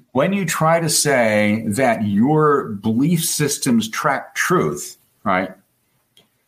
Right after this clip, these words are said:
Uh, that's where, that's where the, that's where the contradiction comes in, because you, you, you,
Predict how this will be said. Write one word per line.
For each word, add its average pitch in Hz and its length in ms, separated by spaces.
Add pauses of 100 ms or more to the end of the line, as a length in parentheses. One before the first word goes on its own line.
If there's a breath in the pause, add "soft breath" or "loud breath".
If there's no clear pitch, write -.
(460)
Uh, 110 840
that's 143 420
where, 135 300
that's 143 340
where 123 120
the, 120 180
that's 135 360
where 139 180
the 113 260
contradiction 117 680
comes 80 300
in, 73 140
because 95 180
you, 113 180
you, 117 140
you, 131 260